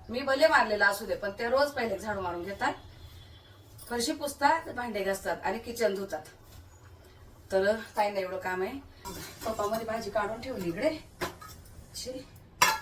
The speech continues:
ताई आणि मी, ताईच्या निमित्ताने मला थोडासा चहा घ्यायला भेटतो. चांगला मस्त अद्रक घालून बनवलाय.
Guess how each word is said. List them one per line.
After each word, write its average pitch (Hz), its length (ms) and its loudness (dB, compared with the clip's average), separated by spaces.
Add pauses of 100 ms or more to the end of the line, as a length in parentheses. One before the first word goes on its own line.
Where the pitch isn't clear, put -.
(800)
ताई 170 200 2
आणि 170 200 0
मी, 240 240 -2 (340)
ताईच्या 254 260 4
निमित्ताने 269 300 0
मला 262 160 0
थोडासा 302 400 10
चहा 208 200 0
घ्यायला 190 220 -2
भेटतो. 170 280 -6 (1400)
चांगला 190 200 -4
मस्त 196 240 -6
अद्रक 202 400 -2
घालून 214 280 -2
बनवलाय. 202 420 -2